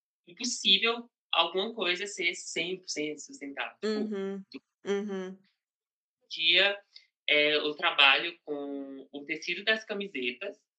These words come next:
Speaker 1: são cem por cento sustentáveis,
Speaker 2: Ah, o
Speaker 1: tá?
Speaker 2: algodão das camisetas, sim. Uhum.
Speaker 1: Camisetas são cem por cento sustentáveis.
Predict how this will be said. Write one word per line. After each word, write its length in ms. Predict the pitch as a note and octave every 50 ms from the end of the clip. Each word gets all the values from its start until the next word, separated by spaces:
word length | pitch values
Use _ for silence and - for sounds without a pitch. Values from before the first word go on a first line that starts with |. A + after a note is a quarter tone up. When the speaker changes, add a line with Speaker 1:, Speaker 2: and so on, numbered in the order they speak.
| _ _ _ _ _ _ _ _ _
Speaker 1:
são 460 | - - - D3+ C#3 C3 C3+ C#3+ D3
cem 180 | - - F3 E3+
por 80 | -
cento 220 | - F3 D#3 D3+ -
sustentáveis, 1000 | - D#3 D3+ - D3+ D3+ D3 - B2 A2+ A2 A2+ A2+ C3 C3+ C3+ - - - _
Speaker 2:
Ah, 220 | - G3+ G#3+ A3 A3+
o 100 | A3+ A3 G#3 G#3 G3 F#3 G3 F#3+
Speaker 1:
tá? 120 | C#3+ C#3+
Speaker 2:
algodão 180 | D3 A#3 B3 A#3+
das 200 | G#3+ G3+ G3+ -
camisetas, 720 | G3 F#3 F#3 F#3 F#3 F#3 F3+ F3+ F3 E3+ - F3+ F3+ -
sim. 340 | - - A#3 G3 F#3 F3 F#3+ -
Uhum. 400 | - G#3 G#3 G3 F#3 G#3 G#3+ G#3+ - _ _ _ _ _ _ _ _ _ _ _ _ _ _ _ _
Speaker 1:
Camisetas 340 | - - - D3+ D3 C3+ B2+
são 120 | - D3 D3
cem 140 | - D3 C#3+
por 60 | C#3
cento 220 | - C#3+ C#3 C#3+
sustentáveis. 840 | - - _ C#3+ C#3 C#3 _ _ - A2+ A2+ B2+ D3+ - - -